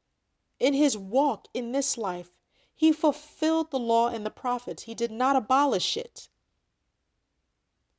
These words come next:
He confirmed and he completed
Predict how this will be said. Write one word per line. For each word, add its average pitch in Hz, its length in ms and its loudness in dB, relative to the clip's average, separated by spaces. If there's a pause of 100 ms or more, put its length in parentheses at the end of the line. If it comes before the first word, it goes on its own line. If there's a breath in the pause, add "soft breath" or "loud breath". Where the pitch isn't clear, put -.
(140)
He 285 160 2
confirmed 294 1000 -2 (560)
and 220 120 -6
he 254 140 -2
completed 262 880 0